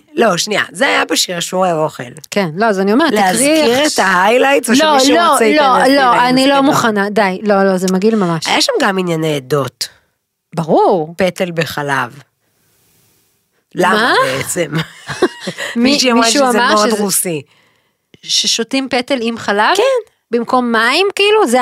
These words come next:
Speaker 1: לא.
Speaker 2: אמיץ?
Speaker 1: כן, כמו באדי. למה לא? מעדן תות. כאילו מיץ פטל.
Speaker 2: רגע.
Speaker 1: עוד פעם.
Speaker 2: <laughs> לקחתי ויטמינצ'יק.
Speaker 1: כן.
Speaker 2: שמתי בכוס,
Speaker 1: חלב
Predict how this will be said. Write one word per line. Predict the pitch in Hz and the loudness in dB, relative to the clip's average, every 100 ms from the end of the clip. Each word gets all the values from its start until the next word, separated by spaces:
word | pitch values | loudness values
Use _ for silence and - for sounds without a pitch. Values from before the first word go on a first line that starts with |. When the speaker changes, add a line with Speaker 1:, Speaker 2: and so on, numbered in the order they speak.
| 247 | 2
Speaker 1:
לא. | 302 370 | 2 2
Speaker 2:
אמיץ? | 220 - - _ _ | 0 -2 -6 _ _
Speaker 1:
כן, | - 659 587 - | -2 0 0 0
כמו | 277 269 | -2 0
באדי. | 214 247 220 254 240 _ _ | 0 0 0 -4 -4 _ _
למה | 214 233 | 0 2
לא? | 262 208 | 2 0
מעדן | 214 233 302 190 | -2 0 2 0
תות. | - - - - _ _ _ _ _ _ _ _ | 2 0 -2 -20 _ _ _ _ _ _ _ _
כאילו | - 320 339 | -4 0 2
מיץ | 269 285 - | 0 0 -4
פטל. | - 180 156 | -2 -2 -2
Speaker 2:
רגע. | 185 - - _ | -4 -4 -10 _
Speaker 1:
עוד | - - | -4 -2
פעם. | - | -4
Speaker 2:
<laughs> | - - - - - 740 762 762 762 740 740 679 659 - - - - - - - - - - - - _ _ _ - _ - - | -2 0 0 0 0 -2 -2 -4 -4 -6 -8 -10 -6 -6 -6 -8 -12 -16 -20 -16 -14 -14 -10 -10 -12 _ _ _ -20 _ -18 -10
לקחתי | 180 - 381 - - 415 359 | -8 0 0 0 2 2 2
ויטמינצ'יק. | 330 254 262 254 220 190 160 - - | 2 2 2 2 0 -2 -4 -8 -4
Speaker 1:
כן. | 494 605 698 - | 0 2 0 -4
Speaker 2:
שמתי | - 294 302 330 | -2 0 0 -2
בכוס, | 226 - 196 185 247 - | -2 0 0 2 0 -2
Speaker 1:
חלב | - 370 | -2 0